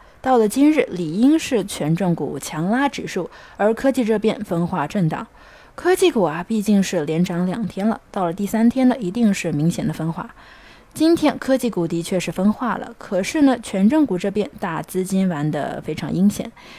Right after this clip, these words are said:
一大早来呢，主力资金的确在混主板，本来完全可以直接点，直接用大权重拉动指数。可是呢，它偏偏就不这样。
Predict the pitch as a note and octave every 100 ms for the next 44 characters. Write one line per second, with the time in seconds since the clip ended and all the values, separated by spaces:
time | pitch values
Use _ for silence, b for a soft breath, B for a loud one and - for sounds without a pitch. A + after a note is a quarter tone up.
0 | B B C4+ E4+ D#4 C4 G3 F3 G#3 C4
1 | G#3+ G3 F#3+ A3+ - A#3+ B3+ B3 F#3 F#3
2 | D4 C4 A3+ A3 B3 F#3+ G3 G3+ A#3 B
3 | B B - F#3+ F#3 B3+ A#3+ D4 D4+ C#4+
4 | C#4 G3 F#3+ G3 D4 E4+ - - - -
5 | F#3 F#3 G3+ G#3 F#3 G#3 E3+ E3+ D#3 F#3+
6 | A#3+ E3+ D#3 E3 - D#3+ E3 B B B
7 | B - G3+ A#3 G#3+ G#3 G#3+ - A3+ A3+
8 | A3+ A3 G3+ C3+ G3+ A#3+ F#3